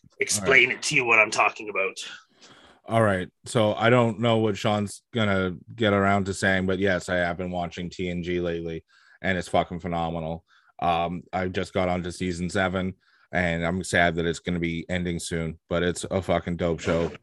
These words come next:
Speaker 2: If, if you wanna get into Star Trek, that is the best way to do it, and then just venture off from there. T N G is the fucking tits. Um, it's
Speaker 1: Sorry about
Speaker 2: crazy.
Speaker 1: that.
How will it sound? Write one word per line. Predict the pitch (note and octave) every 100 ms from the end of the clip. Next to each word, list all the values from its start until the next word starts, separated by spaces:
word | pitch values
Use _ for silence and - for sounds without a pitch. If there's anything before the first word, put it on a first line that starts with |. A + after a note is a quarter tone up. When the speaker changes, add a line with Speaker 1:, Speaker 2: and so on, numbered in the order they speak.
| -
Speaker 2:
If, | F2+ E2+ - - - - -
if | F#2+ - -
you | G2+ G#2+
wanna | G2+ G2 F#2+ E2+ F#2
get | F2+ F#2
into | F2+ F2 F#2+ F2+ E2+ E2+ -
Star | - F2
Trek, | F2+ E2 -
that | D#2+
is | D#2+ -
the | E2
best | D#2 -
way | D#2+
to | D#2 D#2
do | D#2+
it, | E2 -
and | E2+ E2+
then | D#2+ D#2
just | E2 -
venture | D#2 D2+ D2
off | C#2+
from | - D2+
there. | C#2+ D2 -
T | F2
N | D#2+
G | D2+
is | D#2
the | D2+
fucking | D2+ - D2
tits. | C#2+ A#1 A1+ - - _ - - - - -
Um, | F#2 F2+ E2+ E2+ F2 E2 _ _ _ _ _ _ _ _ _ _ - - - _ _ _ -
it's | - G#2
Speaker 1:
Sorry | - B2 A2+
about | A2+ F#3
Speaker 2:
crazy. | C3+
Speaker 1:
that. | - - -